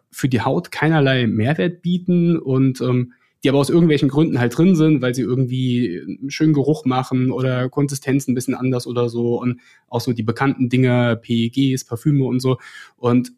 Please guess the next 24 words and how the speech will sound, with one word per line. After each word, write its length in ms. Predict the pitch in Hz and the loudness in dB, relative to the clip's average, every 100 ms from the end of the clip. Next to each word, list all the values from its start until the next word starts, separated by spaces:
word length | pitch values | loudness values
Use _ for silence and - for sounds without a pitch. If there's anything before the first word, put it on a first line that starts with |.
| _ | _
ja, 260 | - 139 160 | -2 0 0
das 320 | 127 - - | -2 -6 -2
wurde 180 | 143 139 | 0 2
dann 140 | 139 | 0
so 100 | 135 | 0
das 200 | 127 120 | -4 -8
Credo, 360 | - 160 151 107 | -2 0 2 0
lass 220 | 113 120 | -2 0
uns 260 | 131 127 - | -2 -2 -2
eine 140 | 127 | 0
Hyaluronsäure 720 | 139 120 117 165 185 175 160 | 2 0 2 2 2 0 0
entwickeln, 600 | - 110 160 202 202 202 - | -4 -4 -4 -2 -2 -4 -4
die 140 | - 127 | -2 0
wirklich 400 | 156 120 - 113 | 0 -2 -4 0
wirkt, 340 | 175 208 _ _ _ _ | 0 -2 _ _ _ _
aber 400 | - 127 131 127 | -6 -2 0 2
bei 100 | 123 | 2
der 180 | 120 131 | 2 2
wir 120 | 131 | 0
auf 80 | 127 | 0
diese 220 | 131 123 | 0 0
Zusatzstoffe 600 | - 147 123 - 117 110 | 0 0 0 0 -4 -2
eben 240 | 120 127 123 | -2 0 0
verzichten. 600 | 127 - 156 - 101 | -2 -2 -2 -2 -4